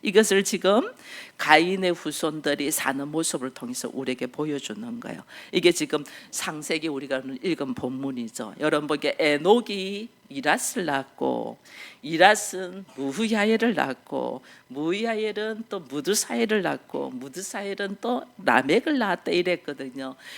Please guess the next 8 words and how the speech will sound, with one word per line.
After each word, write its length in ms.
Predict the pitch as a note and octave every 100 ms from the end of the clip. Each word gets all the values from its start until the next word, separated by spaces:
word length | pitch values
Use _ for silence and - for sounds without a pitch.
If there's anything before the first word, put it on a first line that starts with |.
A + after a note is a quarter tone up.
| -
여기 400 | F#3 A#3+ B3+ B3+ -
아들들의 680 | - A#3 A#3+ A#3+ A3 G#3+ G#3+
이름들을 560 | A#3+ A#3+ A3 F#3+ D3 C3
보면 360 | - C3+ C3 A#2
알아요. 400 | - - - - _ _ _ _ _ _ _ _ _ _ _ _ _ _ _ _ _ -
여기 180 | E3 B2+
아들들의 580 | C3 C3+ C3 C3 - -
이름 160 | -